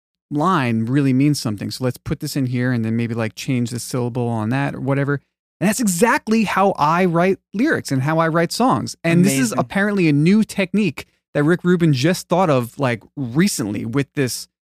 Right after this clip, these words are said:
Speaker 1: with this artist that he was saying. It's like, "Yeah, in all the decades I've been doing this, like, this is just something that I figured out that worked really well for this particular artist. Uh,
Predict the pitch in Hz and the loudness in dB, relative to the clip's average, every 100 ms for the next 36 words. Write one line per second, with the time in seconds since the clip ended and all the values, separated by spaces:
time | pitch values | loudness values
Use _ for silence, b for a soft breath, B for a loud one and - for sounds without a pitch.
0 | - 151 143 123 175 190 123 120 110 113 | -8 -6 -6 -4 -2 -2 -4 -6 -6 -4
1 | 123 110 110 117 151 185 139 143 160 147 | -6 -6 -4 -4 -2 0 0 0 0 0
2 | 131 147 151 143 127 127 117 156 147 120 | 0 -2 -2 -2 -2 -2 0 2 2 0
3 | 110 120 110 - b b - 135 135 - | -2 -4 -6 -6 b b -12 -10 -8 -4
4 | 147 131 139 123 - 143 117 123 135 117 | -4 -2 -2 -2 -4 -6 -4 -2 -4 -6
5 | 123 131 127 - 123 120 123 123 127 - | -4 -4 -4 -6 -6 -4 -2 -2 -2 -6
6 | 107 107 - 127 113 107 - 175 180 175 | -10 -10 -12 -10 -8 -6 -2 0 0 -2
7 | - _ _ _ _ | -8 _ _ _ _